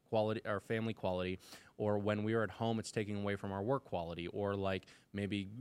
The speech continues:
having the opportunity to develop a greater career or our business, make more money, whatever it is, right?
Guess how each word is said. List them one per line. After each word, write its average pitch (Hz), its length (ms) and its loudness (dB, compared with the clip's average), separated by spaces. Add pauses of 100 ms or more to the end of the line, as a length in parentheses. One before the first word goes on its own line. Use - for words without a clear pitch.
(220)
having 107 300 0
the 107 100 2
opportunity 104 600 0
to 101 200 0
develop 104 480 2
a 95 60 -8
greater 104 300 2
career 117 400 2
or 95 220 0
our 92 100 0
business, 107 400 0
make 101 160 -6
more 104 180 0
money, 107 240 2
whatever 101 420 0
it 95 60 0
is, 92 220 0
right? 95 260 0